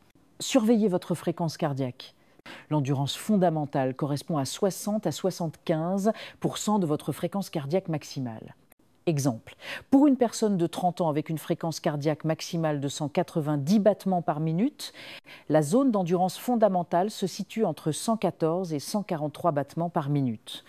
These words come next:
Vous pouvez affiner avec la méthode de Carvonen qui prend aussi en compte la fréquence de repos. Comparez avec vos chronos de référence. Si vous courez un dix kilomètres en cinquante minutes, soit cinq minutes au kilomètre,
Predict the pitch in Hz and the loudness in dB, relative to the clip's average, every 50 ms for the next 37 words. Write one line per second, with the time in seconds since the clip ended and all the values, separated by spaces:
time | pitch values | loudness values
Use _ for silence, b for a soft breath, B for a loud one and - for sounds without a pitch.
0 | B B B B B B B B B B B 156 196 226 - - 277 254 269 233 | B B B B B B B B B B B 6 6 6 6 4 4 6 6 6
1 | 202 196 180 - - 180 170 170 160 143 143 - 156 147 156 147 - 180 156 135 | 4 2 2 0 -4 -2 -2 0 0 0 -2 -2 0 0 0 0 0 0 0 0
2 | 139 - - 160 139 135 135 139 135 139 165 208 226 - - - _ - - 160 | -2 -2 -2 -2 -2 0 -2 0 0 0 0 0 -2 -2 -6 -16 _ -6 -2 -2
3 | 156 147 - - 262 254 190 151 - - 196 214 214 - 160 - - - 160 - | -2 -2 -4 -2 -2 0 0 -2 -2 -4 -4 -4 -4 -4 -6 -8 -6 -8 -8 -4
4 | - 214 196 160 151 156 135 151 165 156 - - 127 120 - B B B B B | -4 -4 -4 -2 -2 0 2 2 0 0 0 -6 -8 -8 -8 B B B B B
5 | B B B B - 254 226 - 233 208 202 240 240 - - 151 170 151 139 156 | B B B B 6 6 6 8 4 4 4 2 0 0 2 0 2 2 2 0
6 | 156 - - - - 240 220 220 226 202 185 165 165 - - 151 123 120 107 - | -2 -2 -4 0 2 2 4 4 2 2 0 0 -2 -2 -4 -6 -6 -6 -8 -8
7 | - - - - B B B B B B B B B B B - - 214 190 220 | -10 -14 -14 -16 B B B B B B B B B B B -2 2 4 4 4
8 | 208 - 240 214 247 262 - - 180 165 165 151 143 190 262 - - - 226 226 | 4 4 4 4 4 4 2 2 0 0 0 2 4 2 2 2 4 4 6 6
9 | 214 208 202 190 - - - 156 - - - 233 226 - 233 214 - - - 202 | 6 6 2 0 0 -2 -4 -4 -4 -2 0 -2 0 0 0 -4 -2 0 0 2
10 | 190 185 180 175 - - - - 147 139 135 - - - 233 240 233 233 233 233 | 2 2 2 0 -2 -8 -4 -2 -2 -2 -2 -4 0 2 4 4 6 6 6 4
11 | 220 - 190 - - 156 151 143 143 139 165 - - - | 4 2 -2 -2 0 -2 0 0 0 -2 -2 -4 -8 -20